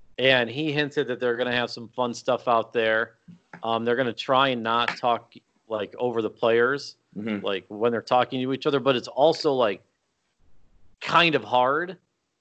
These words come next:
Speaker 1: 'cause, like, they kinda have to call the stuff, and, like, the players could just talk,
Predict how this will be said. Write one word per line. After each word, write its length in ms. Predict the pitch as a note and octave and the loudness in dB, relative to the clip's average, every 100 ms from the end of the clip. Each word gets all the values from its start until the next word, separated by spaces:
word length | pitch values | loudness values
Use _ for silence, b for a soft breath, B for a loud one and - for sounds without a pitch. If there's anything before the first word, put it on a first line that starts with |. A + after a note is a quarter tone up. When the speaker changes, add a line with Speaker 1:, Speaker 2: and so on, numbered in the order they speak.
| _ | _
Speaker 1:
'cause, 160 | - C3+ | -2 0
like, 160 | B2+ | -2
they 120 | - B2+ | -2 -6
kinda 340 | - D3+ C#3 | 0 0 0
have 240 | A#2+ C#3 - | 0 -2 -4
to 80 | |
call 220 | D3 C#3 C#3 | -4 -2 -2
the 100 | D3 | -4
stuff, 340 | - E3 D#3+ | -2 0 0
and, 80 | C3 | -4
like, 140 | A#2+ | -6
the 80 | A#2 | -8
players 340 | - D3 D3+ | -4 0 0
could 140 | D3 A2 | -2 -6
just 280 | B2+ - - | -8 -8 -16
talk, 480 | - B2 B2 B2 | 0 4 4 2